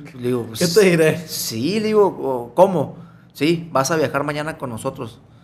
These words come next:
Speaker 1: eh, vas a, vas a salir a la banca". Y yo me quedé así, o sea,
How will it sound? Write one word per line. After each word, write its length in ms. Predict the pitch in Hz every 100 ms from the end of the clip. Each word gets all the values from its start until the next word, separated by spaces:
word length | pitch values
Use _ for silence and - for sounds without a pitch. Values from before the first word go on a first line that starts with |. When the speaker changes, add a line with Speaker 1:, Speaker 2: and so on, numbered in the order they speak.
| - - -
Speaker 1:
eh, 80 | 113
vas 240 | 123 123
a, 80 | 135 117
vas 180 | 123 127
a 20 |
salir 240 | 135 113 127
a 20 |
la 120 | 117
banca". 420 | 110 120 117 113 - - - _ _ - - _ _ - - -
Y 160 | 113
yo 140 | 110 107
me 160 | 127 135
quedé 260 | 117 107
así, 220 | 113 117
o 40 | 135
sea, 160 | 123